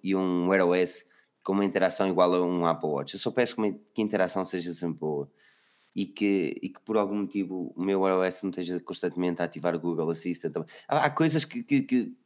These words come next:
o Wear O S para mim dá, dá-me uma coisinha má. E depois a Samsung tenta trazer o seu Tizen, agora vai trazer também o One U I no novo Gear. Dá-te uma confusão desgraçada, man. Eu só queria ver um smartwatch decente.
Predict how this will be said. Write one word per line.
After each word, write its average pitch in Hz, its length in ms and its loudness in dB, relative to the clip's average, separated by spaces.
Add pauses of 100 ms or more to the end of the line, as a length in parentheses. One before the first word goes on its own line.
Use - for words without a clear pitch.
o 101 100 -2
Wear 107 140 6
O 98 60 4
S 98 140 0
para 95 100 0
mim 90 300 0
dá, 82 140 -4
dá-me 87 240 -2
uma 80 80 -2
coisinha 82 380 -4
má. 76 200 -6 (400)
E 110 100 0
depois 113 220 4
a 110 40 4
Samsung 104 440 2
tenta 98 260 -2
trazer 92 240 -4
o 90 60 0
seu 85 180 -6
Tizen, 104 400 2
agora 95 200 4
vai 92 120 4
trazer 87 300 0
também 92 320 2
o 87 80 4
One 90 240 2
U 85 120 2
I 101 200 4
no 92 100 0
novo 87 280 -2
Gear. 104 300 2 (280)
Dá-te - 280 -14
uma 170 120 -4 (140)
confusão 117 600 0
desgraçada, - 720 -4
man. - 80 -20 (1080)
Eu 135 140 4
só 143 160 2
queria 117 240 0
ver 107 120 0
um 107 80 2
smartwatch 92 720 -2
decente. 69 480 -8